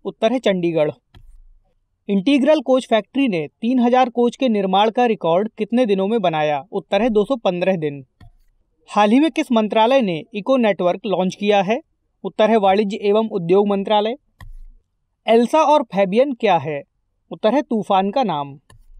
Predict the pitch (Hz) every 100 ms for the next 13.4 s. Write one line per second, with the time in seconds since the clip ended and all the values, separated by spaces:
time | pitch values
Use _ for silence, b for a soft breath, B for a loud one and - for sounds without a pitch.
0 | - _ _ 196 208 247 330 233 226 233
1 | 247 226 180 - 190 208 247 240 208 240
2 | 202 180 - 175 226 226 196 214 220 214
3 | 254 233 226 233 220 214 208 226 220 202
4 | 214 240 - 170 143 - _ _ _ 226
5 | 247 - 214 233 233 247 - 202 175 226
6 | - 220 208 170 165 160 156 160 143 _
7 | _ _ _ _ - 175 226 214 269 214
8 | 196 - 185 214 240 202 190 202 180 240
9 | 190 165 151 143 233 _ _ _ _ _
10 | _ _ _ _ _ - - - _ _
11 | _ _ _ _ _ - 196 240 294 233
12 | 220 269 214 180 233 - 240 - 202 185
13 | - 214 190